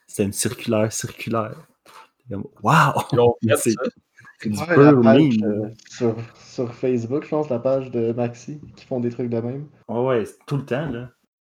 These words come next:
Speaker 3: Euh... Il y a aussi, euh, je pense que c'est Québec solidaire, que j'ai déjà vu,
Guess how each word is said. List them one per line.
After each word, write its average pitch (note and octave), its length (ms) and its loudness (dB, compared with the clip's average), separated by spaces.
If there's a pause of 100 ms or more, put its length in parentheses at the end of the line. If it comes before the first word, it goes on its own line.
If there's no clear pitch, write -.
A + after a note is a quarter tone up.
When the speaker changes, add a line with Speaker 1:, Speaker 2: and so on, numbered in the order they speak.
(120)
Speaker 3:
Euh... - 160 -6 (360)
Il C3 80 2
y - 20 6
a A#2+ 40 6
aussi, C3+ 480 0
euh, G2 560 -4
je - 100 -18
pense A#2+ 180 -10
que - 60 -20
c'est A#2+ 100 -10
Québec A#2+ 280 0
solidaire, A#2 540 -2
que B2+ 120 -6
j'ai A#2 120 -6
déjà A#2 160 -2
vu, C3+ 380 -8